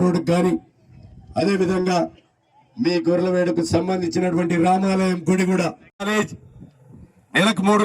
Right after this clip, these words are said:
లక్షలు ఇస్తావు, ఇంకొన్ని కొమ్ము కాసేటోని ఇంట్లో మైనారిటీ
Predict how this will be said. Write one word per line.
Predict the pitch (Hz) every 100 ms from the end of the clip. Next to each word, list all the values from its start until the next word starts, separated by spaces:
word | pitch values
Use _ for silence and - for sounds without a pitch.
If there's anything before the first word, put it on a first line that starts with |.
| 202
లక్షలు | 196 208 202
ఇస్తావు, | - 208 202 - _ _ _ _ _ _ _ - - 151
ఇంకొన్ని | 202 208 214 202 202 - _
కొమ్ము | 190 196 214
కాసేటోని | 208 208 208 208 214 196
ఇంట్లో | 196 202 196 180 - _ _ _ - _ _ -
మైనారిటీ | 180 208 220 220